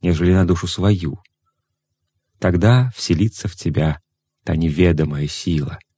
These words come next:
и ощутительно почувствуешь, что с тобой несомненная сила. Та сила, которую, ощутив в себе,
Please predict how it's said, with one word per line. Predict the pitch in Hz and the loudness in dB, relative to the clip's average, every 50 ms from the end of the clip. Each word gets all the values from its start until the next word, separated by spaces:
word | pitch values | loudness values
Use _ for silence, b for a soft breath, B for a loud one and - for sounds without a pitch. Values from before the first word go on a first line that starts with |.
| _ _ _ _ _ _ _ | _ _ _ _ _ _ _
и | - | -2
ощутительно | 80 78 - - - 87 87 - - 117 - - 76 76 78 | -2 -2 -4 -4 -4 -4 -4 -2 -4 -4 -2 -2 -2 -2 -4
почувствуешь, | - 87 82 82 - - 80 - - - 71 71 67 - - B B B B B B B | -4 -4 -6 -4 -4 -6 -8 -6 -6 -4 -4 -4 -4 -6 -10 B B B B B B B
что | - - - | -10 -8 -6
с | - | -2
тобой | - 92 82 92 92 90 87 B B B B _ _ - | 0 2 4 4 4 4 2 B B B B _ _ -4
несомненная | 90 85 - - 85 80 73 73 69 67 80 92 95 90 85 78 76 69 69 69 67 65 | -2 -2 -2 -2 -2 -2 -2 -2 -4 -2 0 2 2 2 0 -2 -4 -6 -6 -8 -8 -10
сила. | - - - - - 110 - - 107 - - _ _ _ _ _ _ _ _ _ _ _ _ _ _ _ _ - | -10 -10 -10 -8 -8 -8 -8 -8 -10 -14 -16 _ _ _ _ _ _ _ _ _ _ _ _ _ _ _ _ 0
Та | 101 92 | 0 0
сила, | 85 - - 110 104 98 87 | 0 0 2 2 4 4 4
которую, | 82 - 90 85 - 90 87 87 85 | 2 0 0 0 2 4 4 4 2
ощутив | 80 - - - 87 - - - 101 90 - | 2 0 -4 -6 -6 -4 -2 0 0 0 -2
в | - - | -6 -8
себе, | - - 90 78 78 76 71 | -4 -2 0 0 2 0 0